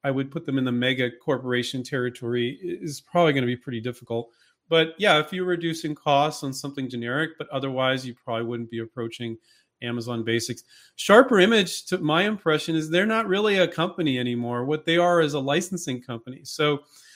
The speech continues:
they, um, li-, and I might be wrong on part of this 'cause I don't know every detail about every company, but they licensed their brand out 'cause they were very well known. I'm fifty-two. So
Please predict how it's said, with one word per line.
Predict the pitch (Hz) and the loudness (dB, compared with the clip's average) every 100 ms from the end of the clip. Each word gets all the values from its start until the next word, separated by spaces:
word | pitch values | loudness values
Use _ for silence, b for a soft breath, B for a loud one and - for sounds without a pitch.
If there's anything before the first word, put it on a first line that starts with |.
| b b | b b
they, | - 135 170 175 170 170 - | -12 2 6 8 8 8 4
um, | 160 156 147 147 - - | 2 4 4 0 -4 -2
li-, | 156 185 | 4 6
and | 170 160 - 175 - _ _ _ - - - | 6 4 -4 -14 -14 _ _ _ -20 -8 2
I | 175 | 4
might | 185 180 | 6 4
be | 175 | 4
wrong | 143 143 139 | 2 4 4
on | 127 127 | 2 -2
part | - 127 | 0 0
of | 120 | 2
this | 120 - | -2 -4
'cause | 127 135 | 0 2
I | |
don't | 139 135 | 2 2
know | 127 | 0
every | 120 117 | -2 -4
detail | 120 117 139 120 | -6 -6 -4 -4
about | 120 120 | -2 -4
every | 113 110 | -4 -8
company, | 143 147 117 113 | -6 -8 -8 -8
but | 117 117 b b b b _ | -6 -8 b b b b _
they | 143 165 202 | 4 6 6
licensed | 190 170 175 185 175 - | 6 6 6 2 -4 -2
their | 160 135 | -2 -2
brand | 120 131 147 170 151 | -2 0 2 4 4
out | 123 123 - | 2 0 -6
'cause | 147 | -2
they | 196 | 2
were | 202 | 2
very | 208 226 208 | 4 4 4
well | 175 151 | 2 2
known. | 151 156 110 120 | 0 0 -2 -4
I'm | 160 170 | -4 -2
fifty-two. | 190 180 139 - 175 143 117 | -4 -4 -8 -6 0 0 0
So | - 151 139 | -2 0 0